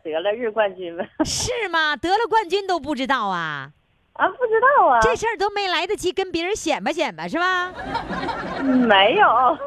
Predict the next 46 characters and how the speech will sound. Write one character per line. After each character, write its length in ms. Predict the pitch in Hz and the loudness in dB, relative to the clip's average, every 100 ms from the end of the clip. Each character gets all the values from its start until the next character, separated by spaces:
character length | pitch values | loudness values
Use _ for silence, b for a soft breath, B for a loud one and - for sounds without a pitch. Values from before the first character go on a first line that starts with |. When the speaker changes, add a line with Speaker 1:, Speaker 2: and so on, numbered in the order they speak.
| 494 | -6
Speaker 2:
你 140 | 240 | -2
看， 220 | 349 370 | 0 0
万 100 | 415 494 480 453 | 0 0 0 -2
一 60 | 403 | -4
你 120 | 339 | -4
说 180 | 254 349 | -2 -2
进 240 | 339 415 339 | 0 -2 -2
了 80 | 311 | -4
这 160 | 339 | -4
个， 260 | 294 285 262 b b | -2 -2 -4 b b
呃， 180 | 240 240 | -2 0
争 260 | - 392 | -2 -2
夺 140 | 339 330 | 0 0
十 240 | - 320 | -2 -6
强， 320 | 269 247 240 | -2 -2 -2
这 120 | 277 339 | -4 -2
一 140 | 453 | 0
轮 220 | 339 277 330 | 2 0 0
下 240 | 392 320 | 0 0
去 140 | 262 | -2
被， 80 | 262 | -4
给 120 | 226 | -6
被 220 | 214 392 262 | -2 -2 -2
P 240 | - 339 | -2 -2
K，P 500 | 330 320 320 - 370 | -2 -6 -6 -4 -2
K 140 | 370 | -2
下 180 | 359 285 | -2 -4
去 100 | 247 | -4
了， 60 | 240 | -4
还 120 | 302 | -4
不 100 | 349 | -2
好 140 | 381 | -2
意 180 | 269 359 | -2 -4
思 120 | 330 | -6
显 240 | - 247 170 | -4 -6 -4
摆 100 | 180 | -4
了 80 | 196 | -4
呢。 220 | 180 175 | -6 -8
Speaker 1:
<laughs> 1400 | - - - 605 - - - - 587 587 - 605 339 - | -10 -10 -8 -6 -6 -6 -6 -4 0 2 2 0 -4 -2
就 60 | 494 494 | 2 2
说 180 | 320 214 208 208 | 2 2 2 0
是 140 | 196 | 0
呗。 200 | 175 165 | 2 2
Speaker 2:
<laughs> 40 | 359 | 0
是 160 | 381 | -4
吧？ 320 | 320 302 269 | -2 0 -2